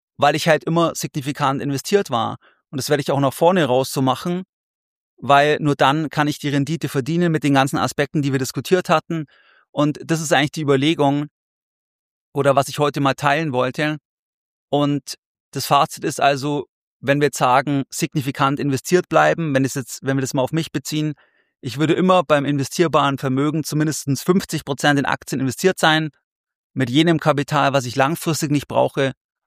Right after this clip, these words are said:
und bei dem ich einen Rückgang von fünfzig Prozent aushalten kann. Also mindestens fünfzig Prozent. Und ich kann natürlich nicht ausschließen, wenn's, wenn es in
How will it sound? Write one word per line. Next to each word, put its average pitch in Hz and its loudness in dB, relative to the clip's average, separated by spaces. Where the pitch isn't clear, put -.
und 135 -4
bei 139 4
dem 143 2
ich 123 0
einen 131 0
Rückgang 135 0
von 131 -6
fünfzig 139 -6
Prozent 131 -4
aushalten 127 0
kann. 101 -8
Also 135 0
mindestens 202 2
fünfzig 170 -2
Prozent. 113 -6
Und 143 -2
ich 135 -6
kann 165 0
natürlich 165 0
nicht 165 -2
ausschließen, 156 0
wenn's, 143 -2
wenn 135 0
es 131 -6
in 139 -4